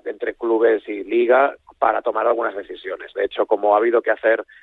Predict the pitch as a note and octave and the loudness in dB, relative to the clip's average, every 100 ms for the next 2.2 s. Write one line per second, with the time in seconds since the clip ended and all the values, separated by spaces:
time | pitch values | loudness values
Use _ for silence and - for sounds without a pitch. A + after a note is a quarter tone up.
0 | _ _ - B2+ A#2 A#2 A#2+ A2 A#2 G#2 | _ _ -4 -2 -2 -6 -6 -6 -6 -4
1 | G#2 B2 A2+ - A2 G#2 A2 G#2+ G#2+ G#2+ | -2 -2 -2 2 4 4 2 0 0 2
2 | G#2+ | 2